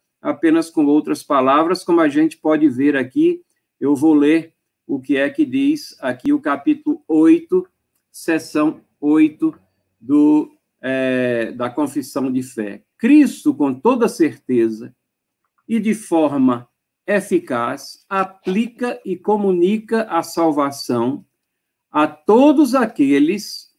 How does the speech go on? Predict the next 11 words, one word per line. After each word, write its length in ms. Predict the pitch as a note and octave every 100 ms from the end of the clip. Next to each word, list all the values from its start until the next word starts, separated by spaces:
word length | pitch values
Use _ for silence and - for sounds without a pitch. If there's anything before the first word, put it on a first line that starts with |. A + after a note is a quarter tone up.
| _ -
para 440 | F3+ G3+ G#3 G#3
quem 560 | G3 - E3+ F3+ A3 -
a 420 | - E3+ G3+ - F3
adquiriu. 640 | E3+ G3+ B3+ A3 - - _ _ _ _ _ _ _ _ _ _ _ _ _ _ _
Isso 400 | D3 A#3+ C#4 G#3+
ele 140 | E3+
consegue 600 | C#3+ B2 A#2 - D#3+ F#3
fazendo 520 | E3 A3 F#3 D#3 D#3 D3+
intercessão 640 | D3 D#3+ C#3 F#3+ - D3
por 200 | D3 F#3
eles, 520 | D#3 D3+ D#3 - -